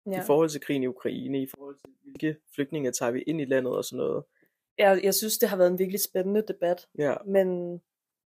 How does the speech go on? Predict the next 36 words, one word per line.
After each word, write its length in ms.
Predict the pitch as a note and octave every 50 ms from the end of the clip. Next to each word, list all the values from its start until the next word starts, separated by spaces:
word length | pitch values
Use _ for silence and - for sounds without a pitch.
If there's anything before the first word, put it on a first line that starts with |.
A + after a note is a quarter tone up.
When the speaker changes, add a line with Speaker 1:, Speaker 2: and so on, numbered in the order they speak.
| _ _ _ _ G#3
Speaker 1:
jeg, 280 | G3+ F#3+ F#3 F#3+ F3+ -
jeg, 300 | G3 G3 G3 G3 G3 G3
jeg 100 | G3 G3
er 40 | G3
meget 260 | G3+ G3 G3 G3 G3
på 80 | - G#3
den 240 | G3+ G3+ G3 F#3+
side, 340 | F#3 - - F#3+ G3 G3 G3+ G3
som 140 | - F#3+ F3
der 80 | E3 E3
er 80 | E3
sådan, 360 | F3 - - F#3 F#3 E3+ E3 E3+ _ _ _ -
alle 200 | F3+ F#3 G3 G3
mennesker 380 | F#3 F3+ F3 F3+ - - F#3 F3
er 60 | E3
mennesker. 500 | E3 D#3+ D#3+ D#3+ E3 F#3 - - - E3+
Jeg 120 | E3+ F3
synes 260 | - F3+ F#3 F#3 -
ikke, 180 | F#3 F3 E3+ _ _ _
det 100 | E3+ _
burde 180 | - F3+ F3 F3 _
betyde 400 | E3+ - - - F3+ F3+ E3 E3
noget, 160 | D#3 D#3 D#3
hvor 140 | D#3+ E3 D#3+
de 100 | D#3 - _ _ _
kommer 200 | - E3 D#3+ D#3+ - _ _
fra. 200 | - D#3 D#3+ D#3 D3+
Speaker 2:
Ja. 180 | D#3 D3 - - - _ _ -
Speaker 1:
Der 120 | F#3 F3+
har, 180 | F3 F3+ F3 - - _ _ -
altså, 220 | F#3+ F3 E3+ E3+ -
der 60 | E3+
er 40 | E3
jo 120 | E3 E3
også 180 | E3+ F3+ - -
krig, 360 | - - F#3+ F#3 F3+ E3+